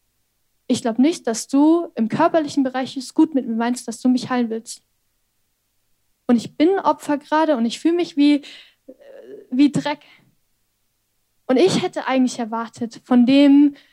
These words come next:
Gottesbild, das ich in dem Moment hatte, dass Jesus zu mir sagt, "Ja, du bist ja selber schuld. Du hast dich ja so unter Druck gesetzt in deinem Studium. Du hast dir zu viel aufgeladen. Natürlich bist du krank." Aber das war nicht,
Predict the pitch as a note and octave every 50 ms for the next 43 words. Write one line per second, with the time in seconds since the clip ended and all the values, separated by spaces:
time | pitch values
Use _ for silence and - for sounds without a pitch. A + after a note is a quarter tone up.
0 | _ _ - C#4 D4 C#4+ - C4 - - C#4+ C4+ - C4+ B3+ - C#4 A#3 G#3+ C4
1 | C4 D4+ D4+ D4 C#4 C4 C4 C4 B3+ G#3+ - C#4+ - - A3 A#3+ A#3 - - -
2 | - - - - - - C4 C4+ C#4 C4+ - - C4+ B3+ A#3+ B3 A3+ - - B3+
3 | D4+ F4 C#4 A#3 A3+ - - B3+ A#3 G#3+ A#3 A3+ A3 A3 - - D#4 D4+ - -
4 | - _ _ _ _ _ _ _ _ - E4+ F#4+ G4 G4 - - C#4 B3+ - C4+
5 | B3 A3+ B3+ B3 A#3+ A#3 A#3 A#3 A#3+ B3 C4+ C4 - A#3+ G#3 A3+ A3+ A3+ - B3
6 | A3+ A3 G#3+ - - - A#3 G#3 A3 G#3 G3 - - - - - - E4+ F4 D#4
7 | F4 F4 - - D4+ C4 - - C#4 - - B3+ - - A#3+ A#3+ A#3 - - A#3
8 | A3+ G#3+ G#3+ G#3+ A3+ B3 B3+ B3 - - E4+ G4+ G4+ G#4+ G4+ - - E4+ - -
9 | - D#4+ - - - A3+ G#3 G#3+ G#3+ - _ _ _ _ _ _ _ _ _ _
10 | _ _ _ _ _ _ _ _ _ _ _ _ _ _ _ _ _ _ _ _
11 | _ _ _ _ - A#3+ A#3+ A#3+ A#3+ A3 G#3+ C#4 D4 D4+ D4 - - - A#3 A3+
12 | A3+ A#3+ B3+ C#4+ C#4+ D4 - - - - _